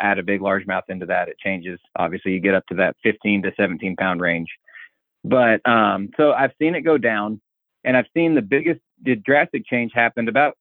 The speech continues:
honestly, like, right around when covid happened, the first time when it first popped up, um, and, you know, everything got crazy. It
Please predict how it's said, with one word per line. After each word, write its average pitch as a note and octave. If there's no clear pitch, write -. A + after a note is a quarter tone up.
honestly, D3
like, A#2
right B2+
around C3
when A2
covid B2+
happened, G#2
the G2+
first A#2
time G#2+
when G#2
it -
first A#2
popped G#2
up, G#2
um, G#2+
and, G2+
you G#2+
know, G2+
everything G#2+
got G#2
crazy. A2+
It C3+